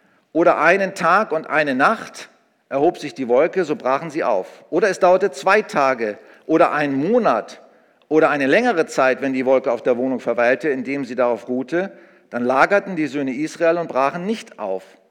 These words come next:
Und wenn sie sich dann erhob, brachen sie auf. Nach dem Befehl des Herrn lagerten sie und nach dem Befehl des Herrn brachen sie auf.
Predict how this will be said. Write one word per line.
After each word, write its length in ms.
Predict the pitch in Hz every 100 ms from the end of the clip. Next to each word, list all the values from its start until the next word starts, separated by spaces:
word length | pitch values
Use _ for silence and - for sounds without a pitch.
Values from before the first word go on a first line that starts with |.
| _ _ _ _
Und 120 | 123
wenn 220 | 123 202 226
sie 100 | 175
sich 200 | 131 -
dann 180 | 135
erhob, 380 | 120 120 139 175
brachen 400 | 127 170 196 135
sie 160 | 98 98
auf. 360 | 90 87 - _ _ _ _ _
Nach 120 | 120
dem 140 | - 120
Befehl 340 | 120 165 202
des 180 | 175 156
Herrn 180 | 147 135
lagerten 500 | 135 160 180 190 170
sie 240 | 190 196 - - _
und 100 | 123
nach 120 | 127
dem 120 | 131
Befehl 360 | 117 110 147 170
des 140 | 156
Herrn 220 | - 135 143
brachen 340 | 113 135 -
sie 140 | -
auf. 400 | 87 139 165 -